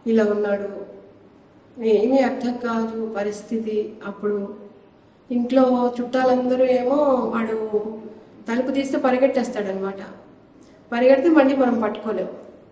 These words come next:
ఏ వీధిలోకి వెళ్తాడో ఒక్క నిమిషంలో ఎక్కడికెక్కడికో వెళ్ళిపోతాడు.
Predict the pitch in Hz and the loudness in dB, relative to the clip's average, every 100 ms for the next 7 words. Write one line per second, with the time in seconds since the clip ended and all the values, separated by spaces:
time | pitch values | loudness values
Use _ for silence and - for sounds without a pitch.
0 | - 208 220 233 233 247 240 226 220 226 | -2 2 2 2 2 2 2 0 0 0
1 | 226 233 - - - 254 247 - 277 262 | -2 -2 -6 -6 -2 0 0 2 2 2
2 | 285 294 254 - - - - - - - | 2 0 -2 -6 -12 -18 -20 -20 -20 -20
3 | _ _ _ _ - 226 226 - 214 214 | _ _ _ _ -6 -6 -4 -8 -8 -6
4 | 214 220 190 180 180 - - - - | -4 -2 -2 -4 -8 -8 -12 -16 -18